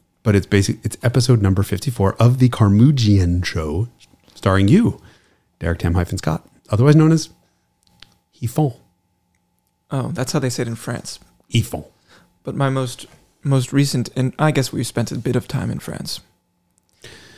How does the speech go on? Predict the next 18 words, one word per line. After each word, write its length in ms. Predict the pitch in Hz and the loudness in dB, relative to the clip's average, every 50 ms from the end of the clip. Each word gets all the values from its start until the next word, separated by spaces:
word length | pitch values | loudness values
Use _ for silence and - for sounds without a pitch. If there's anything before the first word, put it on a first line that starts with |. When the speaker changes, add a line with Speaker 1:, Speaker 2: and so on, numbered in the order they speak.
| - - - - _ _ _ _ _ | -20 -20 -20 -20 _ _ _ _ _
Speaker 1:
Sorry. 360 | - - - - 85 - - _ _ _ _ _ _ _ _ _ _ _ _ _ _ _ _ _ _ _ _ _ _ _ _ _ _ _ _ _ _ _ _ _ _ _ _ _ _ _ | -8 -6 -6 -6 -8 -12 -20 _ _ _ _ _ _ _ _ _ _ _ _ _ _ _ _ _ _ _ _ _ _ _ _ _ _ _ _ _ _ _ _ _ _ _ _ _ _ _
Speaker 2:
Mm, 380 | - 143 147 147 143 135 135 139 | -10 -6 -4 -2 -2 0 0 2
we 80 | 143 139 | 2 2
had 140 | 151 165 | 2 2
very 160 | 131 151 156 147 | 2 0 0 0
good 140 | 160 147 | 0 -2
lunch. 420 | 127 123 127 123 120 117 - - - _ _ _ _ _ _ _ _ _ _ | 0 0 -2 -2 -4 -6 -8 -12 -14 _ _ _ _ _ _ _ _ _ _
Speaker 1:
Mm, 380 | 151 147 139 113 98 92 87 82 - - - - | 4 4 4 4 4 0 -4 -8 -10 -12 -10 -6
oh, 40 | 107 | -6
that'd 160 | 98 95 - | -6 -6 -6
be 80 | - 95 | -8 -10
fantastic. 520 | - - - 98 - 101 - - - - - _ _ _ _ _ _ _ - - _ - | -10 -10 -12 -10 -10 -12 -12 -12 -16 -16 -16 _ _ _ _ _ _ _ -14 -14 _ -16
Love 240 | - 95 92 90 90 | -12 -10 -8 -6 -4
me 140 | 95 87 | -6 -6
some 180 | 82 - - - | -6 -8 -12 -10
French 260 | - - 87 85 - - | -10 -10 -10 -10 -10 -12
l-, 80 | - - - | -18 -10 -6
lunch. 280 | 107 101 95 87 - | -4 -4 -4 -6 -10